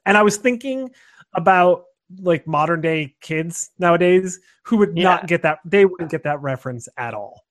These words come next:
Speaker 1: Like, they
Speaker 2: <laughs>
Speaker 1: probably think that that was, like, some sort of new thing. Like,
Speaker 2: But it's still
Speaker 1: new
Speaker 2: good, so, I mean, it
Speaker 1: Yeah.
Speaker 2: works.
Speaker 1: Um, I don't know if you know this, uh, Fresher, but we're part of a podcast network. Did you know that?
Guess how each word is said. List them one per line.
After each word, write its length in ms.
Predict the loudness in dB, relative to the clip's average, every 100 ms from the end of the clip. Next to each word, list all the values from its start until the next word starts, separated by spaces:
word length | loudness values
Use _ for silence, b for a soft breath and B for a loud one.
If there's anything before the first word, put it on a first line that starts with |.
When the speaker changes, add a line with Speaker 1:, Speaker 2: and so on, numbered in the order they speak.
| -2
Speaker 1:
Like, 180 | 0 4
they 100 | 2
Speaker 2:
<laughs> 20 |
Speaker 1:
probably 500 | 4 4 4 0 -2
think 280 | 0 -4 -6
that 80 | _
that 140 | -8 -8
was, 100 | -6
like, 240 | -6 -6 -8
some 240 | -10 -8
sort 200 | -8 -8
of 100 | -8
new 320 | -6 -4 -4
thing. 380 | -6 -12 -16 -20 _ _ _
Like, 100 | -2
Speaker 2:
But 120 | 2
it's 120 | 2 0
still 240 | 2 2
Speaker 1:
new 80 | 4
Speaker 2:
good, 300 | 4 2 -2
so, 320 | -4 -2 -2
I 80 | -2
mean, 360 | -4 -8 -10 -12 -8
it 80 |
Speaker 1:
Yeah. 80 | -2
Speaker 2:
works. 500 | 0 -2 -4 -18 -20 _ _ _ b b b _ _ _ _ _ _ _
Speaker 1:
Um, 600 | 4 6 6 2 -4 -12 _ _ _ -12 -4
I 100 | 0
don't 80 | 2
know 80 |
if 100 | 0
you 80 | 2
know 160 | 4 4
this, 300 | 4 0 -2
uh, 160 | -2
Fresher, 260 | -2 -4 -2
but 240 | -4 -4
we're 140 | -2 0
part 180 | 0 -2
of 60 |
a 60 | -4
podcast 600 | -8 -8 -6 -6 -6 -8
network. 400 | -8 -6 -8 -8
Did 140 | -10
you 80 | -8
know 140 | -6
that? 240 | -6 -8